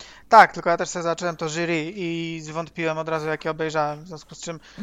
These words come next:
jeśli miałbym wnio-, jeśli miałbym próbować w ogóle w-, w-, zastanowić się, w którą stronę tego typu organizm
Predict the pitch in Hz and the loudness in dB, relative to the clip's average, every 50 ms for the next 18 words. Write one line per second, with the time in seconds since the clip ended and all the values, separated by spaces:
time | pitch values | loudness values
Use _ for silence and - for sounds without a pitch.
0 | - - - 175 156 - 175 170 180 185 180 170 175 175 170 165 - - - - | -14 -10 -10 -8 -6 -6 -4 -2 0 0 2 0 0 -2 -4 -8 -12 -16 -20 -20
1 | - - - - - - - - 214 170 165 175 185 185 185 196 208 208 214 208 | -20 -20 -18 -14 -14 -14 -12 -12 -12 -8 -6 -4 -2 -2 -2 -2 -4 -6 -10 -10
2 | 208 208 180 - 180 175 190 196 185 190 175 151 - 175 175 170 196 196 196 185 | -8 -6 -6 -6 -4 -4 -4 -4 -4 -4 -6 -6 -6 -4 -2 0 0 2 0 0
3 | 156 160 170 160 165 165 160 156 156 156 170 185 190 190 180 160 156 151 156 156 | 0 -2 -4 -2 0 0 0 -2 -4 -8 -10 -10 -10 -12 -12 -14 -14 -16 -16 -18
4 | 165 - - - - - - - - - - 180 180 170 165 - - 156 - - | -16 -14 -12 -12 -10 -6 -6 -6 -6 -4 -4 -4 -4 -4 -6 -8 -8 -10 -8 -6
5 | - 196 190 180 156 - - 180 185 180 170 - 175 - 165 160 - 165 - 170 | -4 -2 -2 -2 -4 -4 -4 -2 -2 -2 -2 -4 -6 -6 -6 -6 -8 -8 -6 -4
6 | 165 175 208 208 180 165 151 170 170 170 170 160 147 160 170 165 165 160 | -4 -2 0 0 -2 2 4 4 4 2 2 -2 -8 -8 -10 -8 -10 -10